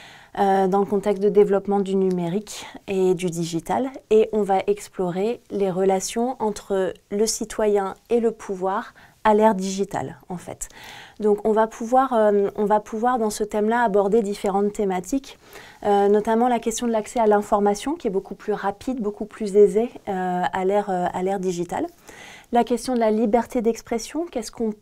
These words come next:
peut dire, euh, grâce à Internet et aux réseaux sociaux, par exemple ? Est-ce qu'on peut se permettre de tout dire ? Est-ce que, euh, est-ce que, euh, tous les discours deviennent possibles ? Et troisième axe, euh, envisageable, ce serait la question des relations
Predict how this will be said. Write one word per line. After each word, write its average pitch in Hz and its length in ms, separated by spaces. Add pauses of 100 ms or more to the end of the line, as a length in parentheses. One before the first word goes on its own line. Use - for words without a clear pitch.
(100)
peut 277 240
dire, 220 560 (120)
euh, 208 200
grâce 214 360
à 220 40
Internet 202 640
et 196 120
aux 185 340
réseaux 185 260
sociaux, - 280
par 226 160
exemple ? 202 360
Est-ce 196 160
qu'on 202 120
peut 214 140
se 214 100
permettre 208 340
de 202 80
tout 196 240
dire ? 240 300
Est-ce 202 180
que, - 140
euh, 190 400 (420)
est-ce 196 240
que, - 140
euh, 196 500
tous 190 220
les 208 100
discours 196 400
deviennent 180 400
possibles ? 269 480 (340)
Et 220 300
troisième 185 540
axe, 208 320
euh, 175 680
envisageable, 185 640
ce 247 100
serait 214 200
la 180 100
question 180 340
des 208 160
relations 180 640